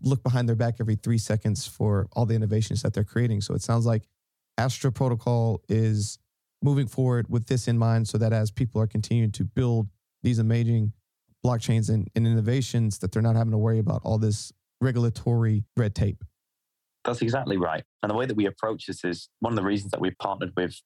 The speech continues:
Speaker 2: the major legal and business advisory firms is that it gives us, firstly, great timeliness when it comes to enacting on, on every service call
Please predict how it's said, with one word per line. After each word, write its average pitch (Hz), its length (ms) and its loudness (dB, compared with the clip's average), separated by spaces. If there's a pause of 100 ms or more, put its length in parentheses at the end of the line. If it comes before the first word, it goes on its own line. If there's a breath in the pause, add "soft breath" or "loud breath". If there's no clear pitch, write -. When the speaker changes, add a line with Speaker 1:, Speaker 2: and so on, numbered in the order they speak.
Speaker 2:
the 87 60 -4
major 90 500 -2
legal 92 320 -2
and 87 100 -4
business 82 280 -4
advisory 92 460 -4
firms - 440 -6 (440)
is - 100 -2
that 117 200 -4 (100)
it - 140 -2
gives 131 260 -2
us, 104 380 -4 (220)
firstly, 110 580 -2 (220)
great 104 340 -4
timeliness 92 400 -2
when 87 80 -2
it - 100 -6
comes 90 240 -4
to - 120 -4
enacting 87 460 -4
on, 85 240 -4
on 90 120 -4
every 87 220 -2
service 85 360 -4
call 82 300 -6